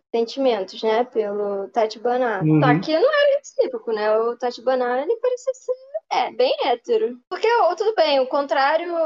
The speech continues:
Speaker 1: é, dá pra entender, né? O cara, o melhor amigo do, dele, que é Tachibana, foi transformado numa mulher. Então, se ele fosse hétero,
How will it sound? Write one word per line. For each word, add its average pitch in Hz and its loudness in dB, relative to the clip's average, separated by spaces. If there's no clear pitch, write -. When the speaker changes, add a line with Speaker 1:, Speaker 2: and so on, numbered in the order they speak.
Speaker 1:
é, 214 -2
dá 233 0
pra 285 -8
entender, 277 -4
né? 190 -6
O 190 -8
cara, 208 -2
o - -4
melhor 220 0
amigo 220 -2
do, 208 -6
dele, 220 0
que 302 -10
é 202 -8
Tachibana, 220 -2
foi 311 -8
transformado 311 -4
numa 311 -6
mulher. 330 0
Então, 208 -8
se - -12
ele 247 -8
fosse 233 -10
hétero, 226 0